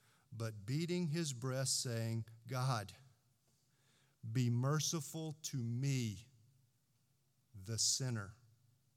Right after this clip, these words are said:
What a contrast. You see, this fellow stands at a distance. He's unwilling to approach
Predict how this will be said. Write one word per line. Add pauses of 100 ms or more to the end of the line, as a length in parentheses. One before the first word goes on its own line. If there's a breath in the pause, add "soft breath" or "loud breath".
(960)
What
a
contrast. (1300 soft breath)
You
see,
this
fellow
stands
at
a
distance. (1160 soft breath)
He's
unwilling
to
approach